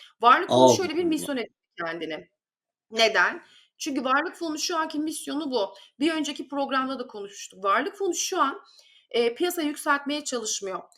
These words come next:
Speaker 1: Bana göre bu arada ilk misyonu buydu.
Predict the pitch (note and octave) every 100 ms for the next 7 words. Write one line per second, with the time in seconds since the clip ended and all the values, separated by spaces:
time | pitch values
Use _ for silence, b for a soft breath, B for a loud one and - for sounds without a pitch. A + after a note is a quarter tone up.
0 | _ _ _ G3 C#4 G4 F4 E4 C4 D#4+
1 | E4+ F4+ D#4+ E4+ E4 E4+ D#4 E4 C#4+ C#4
2 | C4 F3 C#3+